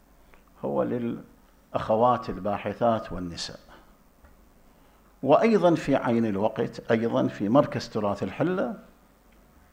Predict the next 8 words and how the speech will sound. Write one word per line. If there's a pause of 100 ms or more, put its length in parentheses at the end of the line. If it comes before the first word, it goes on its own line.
أيضًا
للزهراء
عليه
السلام، (100)
هذا
يكون
إلى
الرجال.